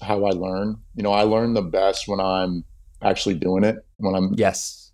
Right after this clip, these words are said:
Speaker 1: I, I think experience is, is the greatest teacher, right? And for me, that's kind of been the hardest thing, where, like, I wanna pull the trigger on something, um, but maybe I'm a little too meticulous, for lack of a better word, with my approach. It's like,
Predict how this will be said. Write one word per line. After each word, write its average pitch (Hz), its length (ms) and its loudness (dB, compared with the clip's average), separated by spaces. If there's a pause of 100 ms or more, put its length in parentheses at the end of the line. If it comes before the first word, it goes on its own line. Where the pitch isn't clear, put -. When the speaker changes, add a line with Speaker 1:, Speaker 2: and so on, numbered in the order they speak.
Speaker 1:
I, 107 180 4
I 104 40 4
think 101 180 0
experience 101 580 -2
is, 85 220 -6
is 101 140 -4
the 98 80 -4
greatest 95 640 0 (580)
teacher, 101 440 0
right? 98 360 2 (460)
And 101 500 0
for 107 80 -2
me, 110 140 4
that's 101 220 2
kind 104 180 0
of 92 60 -2
been 98 100 0
the 92 80 -4
hardest 95 340 -2
thing, 101 220 0
where, 98 100 2
like, 92 200 2 (120)
I 95 60 4
wanna 101 220 2
pull 101 160 2
the 95 60 2
trigger 101 320 2
on 104 120 2
something, 120 440 2 (400)
um, 95 480 -2
but 101 120 0
maybe 101 180 6
I'm 98 80 2
a 95 60 0
little 98 160 4
too 95 320 -2 (880)
meticulous, 107 560 2
for 107 100 -2
lack 104 180 4
of 98 60 -6
a - 20 -6
better 104 140 2
word, 104 240 2
with 92 160 -8
my 101 140 -4
approach. 98 420 2
It's - 140 -6
like, 95 160 2